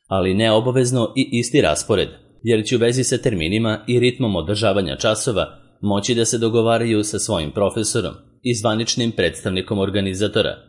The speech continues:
Korporativna edukacija trajeće isti broj časova, ali će tada vreme i učestalost sprovođenja predavanja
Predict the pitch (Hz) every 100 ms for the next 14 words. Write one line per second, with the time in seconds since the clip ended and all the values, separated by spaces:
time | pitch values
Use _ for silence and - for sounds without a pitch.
0 | _ - 107 104 113 104 110 104 101 101
1 | 104 104 101 120 98 85 - 113 104 110
2 | - 101 107 110 92 92 107 92 - 110
3 | - - _ _ - 104 107 110 117 117
4 | 113 117 117 110 - 113 107 110 117 -
5 | 87 80 - - 90 80 92 107 101 101
6 | 104 104 104 107 98